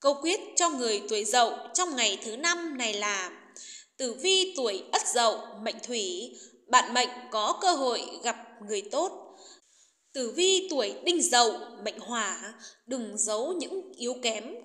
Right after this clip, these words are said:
của bản thân. Tử vi tuổi Kỷ Dậu, mệnh Thổ, sự thành thật sẽ mang lại may mắn cho bạn. Tử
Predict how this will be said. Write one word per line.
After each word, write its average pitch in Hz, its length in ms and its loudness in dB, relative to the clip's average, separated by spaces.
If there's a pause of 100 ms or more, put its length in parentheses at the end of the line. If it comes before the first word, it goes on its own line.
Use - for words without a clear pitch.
của 214 360 -6
bản 214 140 -2 (100)
thân. 285 420 -8 (440)
Tử 302 180 2
vi 381 380 6
tuổi 254 200 2 (120)
Kỷ 220 180 -4
Dậu, 240 280 4 (320)
mệnh 220 240 -6
Thổ, 208 440 -4 (320)
sự - 300 0
thành 262 220 -6
thật 226 180 -2 (160)
sẽ - 220 8
mang 370 200 0
lại 233 240 -2 (160)
may 349 200 -2
mắn 233 320 -6
cho 359 120 0
bạn. 208 280 0 (680)
Tử 220 160 -2